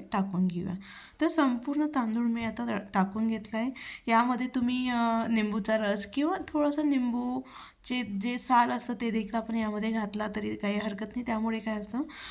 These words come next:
जे आपले, अ, भात असतो ना तो अगदी छान पांढरा शुभ्र असा तो तयार होतो किंवा व्हिनेगर देखील आपण वापरला तरी काही हरकत नाही.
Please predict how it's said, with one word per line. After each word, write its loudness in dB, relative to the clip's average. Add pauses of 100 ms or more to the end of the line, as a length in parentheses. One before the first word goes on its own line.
(220)
जे 2
आपले, -2 (360)
अ, 2
भात 4
असतो -2
ना 0
तो -2
अगदी -2 (200)
छान 0
पांढरा 0
शुभ्र -2
असा -2
तो -6
तयार 2
होतो 0 (100)
किंवा 0
व्हिनेगर 0
देखील -2
आपण -2
वापरला 6
तरी 4
काही 2 (460)
हरकत 2
नाही. 2